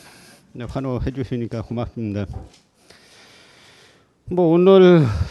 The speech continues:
주제가 좀 무거운 주제죠. 지금 우리 사회에서 한창 시끄러운 주제이기도 하고, 이제 뭐, 제가 이번에 이제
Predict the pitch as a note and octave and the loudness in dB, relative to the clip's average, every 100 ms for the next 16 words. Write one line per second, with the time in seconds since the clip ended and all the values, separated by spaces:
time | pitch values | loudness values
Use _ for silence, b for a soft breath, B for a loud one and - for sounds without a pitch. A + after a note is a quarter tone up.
0 | - - C#3 E3 D3 C#3+ D3+ C3+ A2 C3+ | -12 -14 -6 -4 -2 -2 0 -2 -4 -6
1 | B2+ G2 B2+ D#3+ D#3+ D3+ D3 D3 D3 C#3 | -6 -6 -4 -2 0 0 0 0 0 -2
2 | - C3 D#3+ C3 C3 A2+ C3 C3+ C#3 C3+ | -6 -6 -4 -2 -4 -4 -6 -6 -4 -2
3 | C#3 C3+ B2+ B2+ E3 E3 - D#3 C#3+ - | 0 0 -2 -2 -2 0 2 2 0 -6
4 | - E3+ D#3 D3 - B2 D3 C3+ C3 B2 | -6 -4 -2 -2 -4 -6 -4 -2 -4 -4
5 | B2+ D3+ C#3 C3 C3 G2+ - B B B | -4 -4 -2 0 0 -2 -10 B B B
6 | B B B B B B B _ C3+ C#3+ | B B B B B B B _ -12 -8
7 | B2+ - C#3 D3 D3 C#3+ C#3+ C#3 C#3 C3+ | -8 -6 -4 -2 -2 -2 -2 -2 -2 -2
8 | C3+ C#3 C3+ B2 - D#3+ C3+ D3 C3+ C3 | -2 0 0 -2 -6 -10 -6 -2 0 0
9 | B2 B2+ | 0 -2